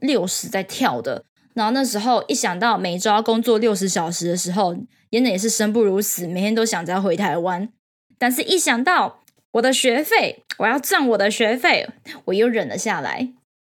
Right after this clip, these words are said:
说了这么多，我们现在就来看看所谓的 full time 和 part time，还有K九他们薪水到底差的有多多。那接下来呢，因为其实薪资结构就只有两种，因为 part time 和 full time 呢，只差在保证时数不一样，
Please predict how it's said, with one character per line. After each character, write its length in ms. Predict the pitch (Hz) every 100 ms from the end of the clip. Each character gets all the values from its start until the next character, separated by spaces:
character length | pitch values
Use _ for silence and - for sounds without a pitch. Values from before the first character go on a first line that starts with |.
| -
说 260 | - 440
了 80 | 311
这 140 | 302
么 180 | 349 269
多， 260 | 285 285 285
我 20 |
们 160 | 202 190
现 140 | 254
在 80 | 262
就 160 | 262 294
来 120 | 196
看 280 | 185 254 220
看 280 | 262 208 190
所 220 | - 208
谓 140 | 254
的 260 | 220 160 165
full 260 | - 294
time 200 | 294 311
和 180 | 240 220
part 300 | 233 269 254
time， 300 | 262 233 - - _ _
还 160 | - 233
有 220 | 240 196
K 280 | - 302 320
九 180 | 240
他 180 | - 240
们 120 | 226
薪 240 | 226 240 247
水 200 | 247 -
到 160 | 240
底 100 | 190
差 300 | - - 269
的 80 | 220
有 240 | 190 135 90
多 200 | 123 120
多。 440 | 196 180 185 247 _ _ _ _ _ -
那 80 | 370
接 160 | 330
下 200 | 339 415
来 180 | 302 240
呢， 240 | 226 247 240
因 120 | 294
为 120 | 311
其 220 | 247 220
实 100 | 214
薪 220 | 220 254 254
资 100 | 277
结 160 | 226
构 180 | 196 214
就 140 | 208
只 140 | 233 220
有 100 | 196
两 280 | 175 156 202
种， 300 | 208 151 - _ - 269
因 120 | 247 381
为 60 |
part 260 | 339 294 285
time 200 | 320 262
和 160 | 277 262
full 300 | 262 254 254
time 220 | 277 233
呢， 180 | 196 190
只 180 | - 165
差 260 | 226 233
在 160 | 240 220
保 240 | - -
证 200 | 233 240
时 220 | 202 196
数 180 | 226 302
不 180 | 254 294
一 200 | 233 202
样， 220 | 269 202